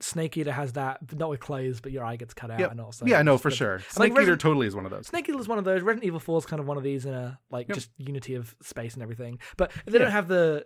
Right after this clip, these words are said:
Speaker 1: you know, your clothes don't get fucked up. Uh,
Speaker 2: Yeah.
Speaker 1: yeah, I don't know. Uh,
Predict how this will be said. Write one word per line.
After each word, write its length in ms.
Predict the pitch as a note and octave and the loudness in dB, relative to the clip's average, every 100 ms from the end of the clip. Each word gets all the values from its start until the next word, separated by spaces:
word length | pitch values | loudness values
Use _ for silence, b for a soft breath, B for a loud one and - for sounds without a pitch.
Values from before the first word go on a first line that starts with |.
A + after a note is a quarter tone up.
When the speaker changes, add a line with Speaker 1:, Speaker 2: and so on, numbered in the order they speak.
| - | 0
Speaker 1:
you 140 | F#3 | 4
know, 60 | G#3+ | 4
your 320 | A3 F3+ F3+ | 8 8 6
clothes 400 | D3 - G3+ F3 | 4 2 4 4
don't 160 | D#3+ C#3+ | 0 -4
get 100 | C#3+ | -6
fucked 240 | D3+ A#2+ | -8 -6
up. 240 | C#3 C3 - B B B B _ | -8 -8 -8 B B B B _
Uh, 280 | A#2 A2 A#2 - | -10 -8 -8 -8
Speaker 2:
Yeah. 140 | G2+ - _ _ _ _ _ b b b - | -10 -12 _ _ _ _ _ b b b 0
Speaker 1:
yeah, 160 | D#3+ - | 0 2
I 80 | G#3 | 2
don't 100 | E3 | 2
know. 60 | - | 4
Uh, 200 | F#3 F#3 | 4 4